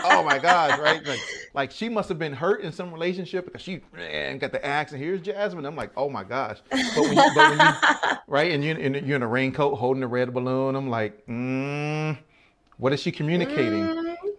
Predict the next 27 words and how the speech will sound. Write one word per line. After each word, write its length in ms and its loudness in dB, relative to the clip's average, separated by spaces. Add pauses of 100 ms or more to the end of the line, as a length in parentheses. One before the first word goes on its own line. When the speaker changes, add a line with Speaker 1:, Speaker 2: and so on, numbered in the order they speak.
Speaker 1:
But 320 0 (500)
Speaker 2:
Yeah. 140 0
Speaker 1:
those 260 4
are 40 -4
the 80 -4
type 260 -4
of 100 -4
things 320 0
I 120 -2
think 260 -6
from 160 -4
a 60 0
visual 460 0
perspective 760 -2 (720)
that 760 2
give 220 0
a 40 -4
completely 460 -2
different 320 -4
meaning 380 -2
to, 760 -4 (880)
to, 580 0 (280)
to 140 -2
music, 680 0 (220)
to, 600 0
to 140 -6
lyrics 720 0